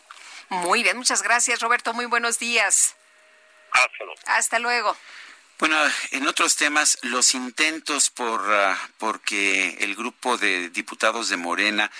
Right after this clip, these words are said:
Speaker 3: desconociera la lista de candidatos, las quintetas elaboradas por el Comité Técnico de Evaluación de Candidatos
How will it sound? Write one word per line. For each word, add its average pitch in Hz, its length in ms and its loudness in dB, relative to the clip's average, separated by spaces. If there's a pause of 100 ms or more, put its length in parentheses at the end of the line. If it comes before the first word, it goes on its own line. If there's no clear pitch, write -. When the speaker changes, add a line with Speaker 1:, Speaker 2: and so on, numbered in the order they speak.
(240)
Speaker 3:
desconociera 107 1040 2
la 90 180 -2
lista 104 540 0
de 85 340 -4
candidatos, 90 640 -2
las 85 200 2
quintetas 92 720 -2
elaboradas 85 540 0
por 92 160 -4
el 82 80 -6
Comité 80 420 -4
Técnico 95 560 -4
de 80 80 -4
Evaluación 80 520 0
de 87 100 0
Candidatos 87 760 -2